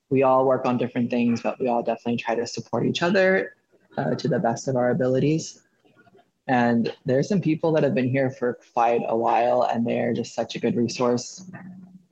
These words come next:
And if you're ever, like, if I ever find myself stressing about anything, I could just go ask anybody anything,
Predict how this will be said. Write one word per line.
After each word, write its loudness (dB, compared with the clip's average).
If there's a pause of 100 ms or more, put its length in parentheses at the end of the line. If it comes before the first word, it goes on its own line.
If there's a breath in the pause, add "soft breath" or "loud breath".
And 6
if 2
you're 4
ever, 4
like, 2
if -2
I 6
ever 4
find 2
myself 0
stressing -2
about 4
anything, 0
I -2
could -16
just -6
go -2
ask -2
anybody -2
anything, 0